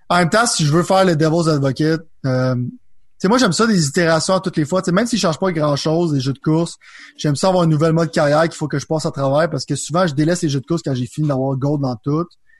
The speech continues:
Fait que, tu sais, ce jeu-là, c'est le jeu qui fait le plus de sens avec que ce soit une plateforme parce qu'un jeu de course, en général, y a pas tant de changements que ça, à part genre, euh,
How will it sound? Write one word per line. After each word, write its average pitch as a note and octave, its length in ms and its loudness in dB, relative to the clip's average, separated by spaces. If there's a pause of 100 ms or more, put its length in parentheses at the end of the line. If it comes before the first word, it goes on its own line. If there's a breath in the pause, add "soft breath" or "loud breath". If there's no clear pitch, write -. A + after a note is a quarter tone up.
(400 soft breath)
Fait D#3 140 0
que, - 40 -20 (640)
tu C4+ 160 -2
sais, - 180 -14
ce A#3 100 2
jeu-là, A#3 260 4
c'est G#3 120 -2
le D#3 60 2
jeu F#3+ 100 2
qui G3 60 -10
fait F3+ 80 0
le D3 60 0
plus G3 160 -2
de F3 100 2
sens G3+ 300 0
avec F#3 80 -4
que - 40 -8
ce F3+ 80 -4
soit F#3+ 120 -2
une E3+ 60 0
plateforme F3+ 480 -2
parce C#3+ 140 -8
qu'un D3 140 -4
jeu C#3 140 -2
de - 40 -16
course, E3+ 220 -4
en D3+ 40 -2
général, C#3 520 0 (560 soft breath)
y - 20 -12
a C3 40 -6
pas F3 100 -2
tant F3 160 2
de - 60 -6
changements D#3 440 0
que C3+ 60 -8
ça, D#3+ 300 0
à D3 60 -2
part C#3 240 -2
genre, C3 360 -2
euh, B2 180 -2